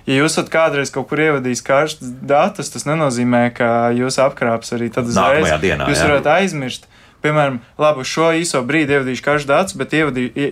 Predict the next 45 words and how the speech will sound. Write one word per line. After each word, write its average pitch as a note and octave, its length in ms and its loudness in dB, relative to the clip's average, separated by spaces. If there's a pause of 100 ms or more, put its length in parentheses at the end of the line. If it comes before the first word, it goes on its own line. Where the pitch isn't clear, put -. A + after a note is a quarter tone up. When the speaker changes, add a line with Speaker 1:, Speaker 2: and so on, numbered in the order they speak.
Speaker 1:
ielikšu C3+ 400 0
kartē C#3 480 0
tikai A#2 320 -4
tajā A#2 240 -2
kontā, B2+ 320 0
kas A#2 160 -10
kartē B2+ 240 -2
piesaistīs, D3 560 -4
tikai B2+ 240 0
tur B2 220 -4 (180)
tik D3 160 -2
naudas, C#3 320 2
cik - 300 -6 (180)
pietiktu C3+ 400 -2
tam. A#2+ 240 2 (540)
Un C#3 160 2
tad E3+ 160 2
jūs D3 160 0
aizmirstat E3+ 480 0
pēc B2 240 -6
mēneša B2+ 320 0
un C#3 80 2
ie-, D3 80 0
un C#3 200 2 (100)
ieliekat D3 560 0
tur A#2+ 100 -4
daudz C3 240 4
vairāk C#3+ 400 2
naudas, A#2+ 240 -4
un A#2+ 80 -10
tieši A#2+ 240 -4
tajā C3 140 2 (100)
brīdī B2+ 380 0 (340)
Speaker 2:
Sāks, - 560 -2
Speaker 1:
viņi, D#2 80 -4
Speaker 2:
jā. - 80 0
Speaker 1:
jā, B2+ 140 2 (340)
un C3 180 -6
tad C3+ 160 -2
jūs B2+ 240 -2 (140)
tā C3 160 -2
kā B2+ 140 2 (180)
nepaļaujaties B2+ 840 -2
uz A#2+ 80 -8
to, C3+ 180 -2